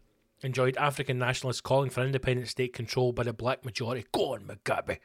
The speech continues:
After making, making, sorry, anti-government comments, he was convicted of sedition and imprisoned between sixty-four and seventy-four.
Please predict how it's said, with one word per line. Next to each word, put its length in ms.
After 220
making, 340
making, 360
sorry, 300
anti-government 560
comments, 380
he 100
was 180
convicted 960
of 400
sedition 520
and 120
imprisoned 360
between 300
sixty-four 880
and 160
seventy-four. 760